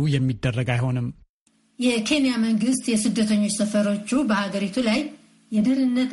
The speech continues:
Speaker 2: አደጋ እየጣሉ ነው በሚል ለሰባት ዓመታት ያህል ሊዘጋቸው ሲሞክር ቆይቷል። ኬንያ ያለው አምነስቲ ኢንተርናሽናል የተባለው ዓለም አቀፍ የሰብአዊ መብት ድርጅት ጽህፈት ቤት ኃላፊ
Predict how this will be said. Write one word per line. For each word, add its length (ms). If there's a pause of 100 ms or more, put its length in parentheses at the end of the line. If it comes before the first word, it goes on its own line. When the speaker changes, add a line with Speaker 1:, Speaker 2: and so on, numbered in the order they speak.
Speaker 2:
አደጋ 360 (100)
እየጣሉ 460
ነው 160
በሚል 420 (420)
ለሰባት 440
ዓመታት 400
ያህል 240
ሊዘጋቸው 540
ሲሞክር 400
ቆይቷል። 520 (640)
ኬንያ 280
ያለው 320
አምነስቲ 380
ኢንተርናሽናል 680
የተባለው 500 (540)
ዓለም 240
አቀፍ 360
የሰብአዊ 420
መብት 260
ድርጅት 380
ጽህፈት 320
ቤት 200
ኃላፊ 360